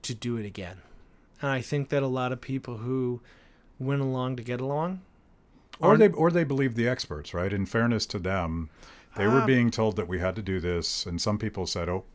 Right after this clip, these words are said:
Speaker 2: well, I guess we have to do it."
Speaker 1: Yeah, but I don't know if they're gonna look to the experts in the same way.
Speaker 2: No.
Speaker 1: Because in the early stages, if you knew someone who had covid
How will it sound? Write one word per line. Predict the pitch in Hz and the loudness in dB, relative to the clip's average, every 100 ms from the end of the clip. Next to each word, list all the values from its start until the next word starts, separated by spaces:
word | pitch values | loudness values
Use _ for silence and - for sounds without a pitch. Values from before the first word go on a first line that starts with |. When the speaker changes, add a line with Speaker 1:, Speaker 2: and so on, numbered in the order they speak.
| - | -10
Speaker 2:
well, | 82 | -8
I | |
guess | 82 82 | -4 -6
we | 98 | -4
have | 92 | -6
to | - | -4
do | 104 117 | -2 -4
it." | 76 - - - | -6 -18 -20 -10
Speaker 1:
Yeah, | 151 160 | -2 0
but | 160 | 2
I | 170 | 0
don't | 156 185 226 | 2 0 2
know | 214 202 | 0 0
if | 175 | 0
they're | 170 | 0
gonna | 156 151 | 0 2
look | 143 147 | 2 0
to | - | -4
the | 143 | -6
experts | 135 139 - 147 - | -4 -6 -2 -2 -2
in | 139 | -6
the | 127 | -6
same | - 131 123 | -6 -6 -4
way. | 117 120 107 90 | -6 -6 -8 -6
Speaker 2:
No. | 90 73 - | -6 -6 -6
Speaker 1:
Because | 135 143 | -2 0
in | 151 | 2
the | 156 180 | 2 4
early | 185 190 | 4 4
stages, | - - 151 139 143 131 123 - - - - - - | 2 0 0 0 0 0 -4 -8 -12 -16 -20 -14 -2
if | 147 - | -2 0
you | 156 147 | 0 2
knew | 135 165 170 | 4 4 4
someone | - 139 135 127 | 0 -2 -4 -4
who | |
had | 120 117 | -4 -6
covid | - 131 123 98 98 | -4 -2 -2 -6 -14